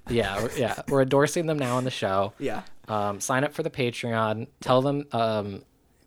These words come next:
Speaker 1: Ooh, I
Speaker 2: Steven Destroy sent ya.
Speaker 1: Yep.
Speaker 2: Or James and Dylan. Those are our names. I know
Speaker 1: Yep.
Speaker 2: you probably don't know that.
Speaker 1: Mm-hmm. Well,
Speaker 2: Um,
Speaker 1: I mean, they know 'cause I, you know, I went and saw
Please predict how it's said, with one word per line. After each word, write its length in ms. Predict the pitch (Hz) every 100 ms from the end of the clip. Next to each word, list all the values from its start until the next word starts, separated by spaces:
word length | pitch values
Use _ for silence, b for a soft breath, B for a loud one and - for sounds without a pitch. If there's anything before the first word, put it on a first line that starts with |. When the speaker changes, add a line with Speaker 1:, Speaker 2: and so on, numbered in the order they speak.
| _
Speaker 1:
Ooh, 180 | 170 131 -
I 180 | - -
Speaker 2:
Steven 400 | - 127 120 127
Destroy 400 | 127 - 110 104
sent 340 | - 98 -
ya. 240 | 95 95 101 -
Speaker 1:
Yep. 240 | - 117 -
Speaker 2:
Or 160 | 110 107
James 380 | 113 110 120
and 120 | 127 110
Dylan. 440 | 101 101 98 95
Those 220 | 95 92
are 80 | 101
our 100 | 117
names. 600 | 120 104 104 101 104 101 -
I 40 |
know 40 | 98
Speaker 1:
Yep. 80 |
Speaker 2:
you 60 | 98
probably 180 | 104 104
don't 140 | 123
know 160 | 113 98
that. 340 | 95 95 - 151
Speaker 1:
Mm-hmm. 240 | 131 143 139 B B -
Well, 160 | 160 156
Speaker 2:
Um, 20 |
Speaker 1:
I 80 | 170
mean, 140 | 180 175
they 120 | 202
know 140 | 131
'cause 180 | 120 151
I, 100 | 143
you 100 | 139
know, 60 | 113
I 100 | 127
went 160 | 135
and 80 | 117
saw 280 | 131 113